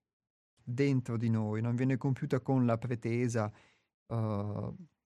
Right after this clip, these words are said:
con una pretesa di qualche tipo o con un'aspettativa di qualche tipo, e in questo si può inquadrare anche un po', si può dare una lettura all'aforisma che abbiamo letto.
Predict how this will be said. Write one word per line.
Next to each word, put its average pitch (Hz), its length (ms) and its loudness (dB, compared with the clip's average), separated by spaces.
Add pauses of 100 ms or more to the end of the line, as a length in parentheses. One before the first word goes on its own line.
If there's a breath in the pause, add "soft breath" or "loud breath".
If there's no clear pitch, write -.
(120)
con 135 60 6
una 127 160 6
pretesa 127 520 2
di 117 120 2
qualche 113 320 -2
tipo 160 320 0
o 135 100 2
con 151 160 2
un'aspettativa 143 1040 2
di 110 100 2
qualche 104 360 -4
tipo, 104 400 -8
e 120 220 -6
in 127 160 -2
questo 127 500 -2
si - 180 -10
può 131 140 0
inquadrare 123 600 2
anche 120 280 0
un 117 140 0
po', 113 200 2
si - 140 -6
può 120 140 -2
dare 113 140 2
una 120 160 0
lettura 120 440 -2
all'aforisma 110 640 -2
che 113 60 -6
abbiamo 107 260 -2
letto. 104 440 -8